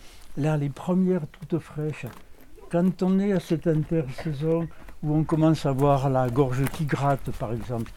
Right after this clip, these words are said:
ben la pointe de ronce, vous l'accueillez, vous la mâchonnez, vous la laissez bien imprégnée de votre salive, en deux jours, vous débarrassez tous les grattements de gorge. C'est la plante qui griffe et vous la retournez et elle vous adoucit.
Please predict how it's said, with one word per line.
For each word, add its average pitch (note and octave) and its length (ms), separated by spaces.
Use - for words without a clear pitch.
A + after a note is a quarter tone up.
ben C3 100
la C3 100
pointe E3 340
de C#3 160
ronce, C#3 300
vous C#3+ 80
l'accueillez, D3 580
vous B2+ 80
la B2 100
mâchonnez, A#2+ 580
vous C3+ 140
la D3 120
laissez D#3 500
bien D#3+ 440
imprégnée C#3+ 480
de C3+ 100
votre C3 340
salive, D3+ 460
en B2 60
deux C3 200
jours, C#3+ 200
vous B2+ 80
débarrassez A#2+ 640
tous F3 120
les D3+ 100
grattements C3+ 560
de C3+ 180
gorge. D3 300
C'est - 200
la B2 120
plante G3 460
qui F#3 160
griffe F#3 400
et B2+ 120
vous B2+ 140
la C3+ 120
retournez D3+ 520
et G3 100
elle B2 100
vous A#2+ 260
adoucit. C3+ 380